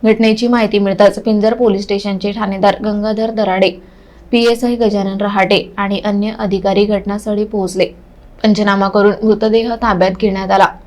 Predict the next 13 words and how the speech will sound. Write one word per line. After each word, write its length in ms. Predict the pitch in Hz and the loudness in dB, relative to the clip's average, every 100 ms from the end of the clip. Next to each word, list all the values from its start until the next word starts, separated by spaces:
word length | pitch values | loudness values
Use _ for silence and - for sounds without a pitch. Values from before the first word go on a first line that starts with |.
| - - - | -20 -12 0
आणि 200 | 208 202 | 2 2
आरोपीला 480 | 196 196 202 202 202 | 4 2 4 0 2
अटक 260 | 208 208 214 | 0 0 0
करण्यात 360 | 226 202 190 | 0 -2 0
आली. 160 | 196 180 - - | 0 0 -2 -6
या 140 | 202 196 | -2 0
घटनेमुळे 600 | 190 196 190 190 196 208 | -2 -4 -4 -2 0 0
गावात 300 | 208 196 196 | 2 0 0
भीतीचे 460 | 208 220 220 233 | 0 0 -2 -2
वातावरण 500 | 233 208 196 190 196 | -2 -2 -2 -2 -4
निर्माण 320 | 208 190 190 | -4 -4 -6
झाले 240 | 190 196 196 | -6 -2 -2
असून 260 | 185 202 | 0 -2